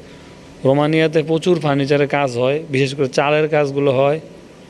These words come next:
আর অনেকে ভি-, বাড়ির ভিতরে ডিজাইনগুলো কা-, কাঠ দিয়ে করে, ঘরের ভিতরে, বাড়ির ভিতরে কাঠ দিয়ে ডিজাইনগুলো করে থাকে। দেখেন কত মেশিন।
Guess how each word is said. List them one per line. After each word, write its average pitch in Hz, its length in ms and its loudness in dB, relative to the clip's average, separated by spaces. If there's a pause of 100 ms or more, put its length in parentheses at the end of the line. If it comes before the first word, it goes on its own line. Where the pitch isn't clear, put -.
(440)
আর 127 200 2
অনেকে 156 380 2
ভি-, 143 160 2
বাড়ির 143 300 0
ভিতরে 135 600 2 (120)
ডিজাইনগুলো 139 520 0
কা-, 135 200 2
কাঠ 127 220 -2
দিয়ে 127 220 0
করে, 127 340 0 (840)
ঘরের 120 260 4
ভিতরে, 120 300 2
বাড়ির 120 260 0
ভিতরে 117 400 0 (1300)
কাঠ 127 240 0
দিয়ে 135 100 2
ডিজাইনগুলো 123 460 0
করে 123 200 0
থাকে। 117 280 -6
দেখেন 117 300 -2
কত 131 200 0
মেশিন। 117 460 -2